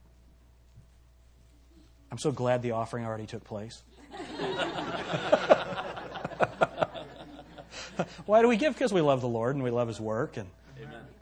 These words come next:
Speaker 1: He gives to us and we give back to Him. Amen?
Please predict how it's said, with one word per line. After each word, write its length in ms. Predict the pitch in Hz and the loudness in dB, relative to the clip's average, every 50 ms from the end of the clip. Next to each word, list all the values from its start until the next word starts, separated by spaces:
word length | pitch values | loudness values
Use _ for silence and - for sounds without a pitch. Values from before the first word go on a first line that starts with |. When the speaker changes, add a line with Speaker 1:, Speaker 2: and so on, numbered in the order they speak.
| - - | -18 -6
Speaker 1:
He 140 | 127 143 143 | -2 -2 0
gives 280 | 135 143 147 143 135 - | 2 4 4 2 2 2
to 120 | 139 123 | 2 4
us 180 | 123 151 151 - | 4 4 2 0
and 80 | 147 | -2
we 100 | 135 135 | -2 0
give 180 | 131 139 123 113 | 0 0 0 2
back 240 | 131 123 131 127 - | 2 2 2 2 -2
to 60 | 113 | -6
Him. 420 | - - 123 120 120 151 180 165 - - - - - 170 | -8 -6 -4 -4 -4 -4 -6 -8 -10 -14 -20 -6 6 8
Amen? 400 | 190 214 220 233 247 285 - | 10 12 12 10 10 8 4